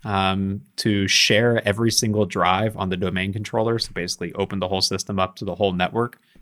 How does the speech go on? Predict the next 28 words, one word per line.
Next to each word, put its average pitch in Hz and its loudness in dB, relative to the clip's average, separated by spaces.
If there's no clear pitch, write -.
so - -2
that 85 -2
they 87 0
could 85 -6
host - -2
malware 92 0
on 101 0
there, 104 0
and 85 -18
then 80 -18
any 92 0
other 180 -2
system 185 -4
could 92 -10
connect 87 -6
in 87 -10
and 80 -18
grab 107 4
it. 117 2
They 92 -2
use 90 0
P 95 0
S 90 2
exec 92 0
to - -6
execute 110 -2
that 113 2
ransomware 107 2